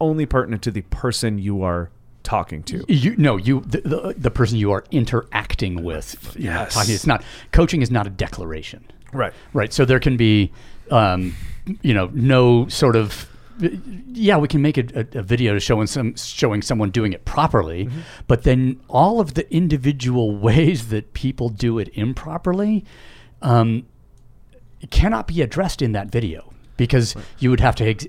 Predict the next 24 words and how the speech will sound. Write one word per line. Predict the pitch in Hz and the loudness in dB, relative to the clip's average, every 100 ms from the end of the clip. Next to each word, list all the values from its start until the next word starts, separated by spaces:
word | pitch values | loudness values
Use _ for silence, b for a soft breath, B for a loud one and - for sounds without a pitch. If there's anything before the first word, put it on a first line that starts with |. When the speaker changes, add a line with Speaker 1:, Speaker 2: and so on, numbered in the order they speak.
| - | -8
Speaker 2:
have | 95 95 - | -4 -4 -6
examples | 113 92 113 - 104 107 | -10 -4 -4 -4 -6 -6
of | - | -4
every | 131 123 131 123 | -6 -4 -4 -4
possible | - 101 101 90 | -6 -8 -8 -8
body | 104 87 90 | -6 -6 -10
type, | - 90 - | -10 -12 -8
temperament | 95 87 87 90 | -10 -8 -10 -10
type, | 101 87 - - | -6 -8 -8 -10
Speaker 1:
Mm-hmm. | 131 151 147 | -8 -8 -8
Speaker 2:
you | 95 | -8
know, | 82 | -6
physical | 110 98 85 | -6 -6 -8
condition, | 85 90 90 - 92 85 - B B B - | -8 -8 -8 -4 -4 -4 -8 B B B -6
uh, | 107 95 | -4 -2
intellectual | 107 92 82 - 90 | -4 -4 -6 -6 -8
condition, | - 95 87 - | -6 -6 -6 -6
et | 82 - | -8 0
cetera, | 160 120 101 98 B B | 2 4 4 2 B B
in | 135 | 2
order | 113 123 | 2 2
to | 104 B B B | -2 B B B
say | 135 110 | 0 2
that, | 104 | 0